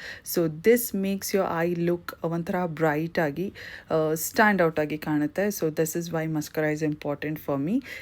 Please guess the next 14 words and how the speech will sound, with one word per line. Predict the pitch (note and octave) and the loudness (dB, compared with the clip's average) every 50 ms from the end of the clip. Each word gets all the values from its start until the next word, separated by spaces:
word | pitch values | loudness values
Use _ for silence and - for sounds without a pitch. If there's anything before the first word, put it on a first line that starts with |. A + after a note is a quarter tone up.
| - - | -14 -4
ಕೆಲವ್ರಿಗೆ | - - G3 F#3+ G#3 A3+ B3 B3 A#3 A#3+ A#3+ | 2 4 4 6 8 6 6 6 6 6 4
ಬಂದ್ಬಿಟ್ಟು | A3+ A3+ G3+ G3 F#3 F3+ F#3 F#3 - F#3+ F#3+ F#3+ F#3+ | 4 4 2 0 0 -2 -2 -2 -2 -2 0 0 0
ಲ್ಯಾಶಸ್ | F#3 E3+ D3+ D3 D#3+ E3 - - F3 E3+ - D#3+ | 2 0 0 0 -2 -2 -2 -4 -4 -2 -2 -2
naturally | D3+ - - D#3 - - - F3+ F3 F3 F3+ F3+ | -2 -2 -4 -6 -8 -6 -4 -2 -2 0 -2 -4
thick | - - F3+ E3 - E3 | -4 -6 -6 -4 -2 -4
and | E3 D#3+ | -2 -2
long | D#3 C#3+ D3 D3 C#3+ D3 | -2 -2 -2 -2 -2 -2
ಇರುತ್ತೆ. | C#3+ C#3+ - - D3 D3+ | -4 -4 -6 -6 -6 -6
So | D3+ - - - D3 C#3+ C#3 - - - - - - - - | -4 -6 -6 -6 -6 -6 -6 -8 -10 -12 -16 -16 -14 -10 -4
ಅದು | - D3 D3+ D#3 | -4 -2 -2 -2
God's | D#3 D3+ D#3+ D#3 E3 E3 - | 0 2 2 2 2 2 -2
gift | - - E3 E3 - - | -2 -2 -2 -2 -2 -4
ಅಂತಾನೆ | D3 D3 - D3+ D3 D#3+ E3 | -4 -2 -2 -2 0 0 0
ಹೇಳ್ಬೋದು. | D#3+ D#3 D3 | 0 -2 -2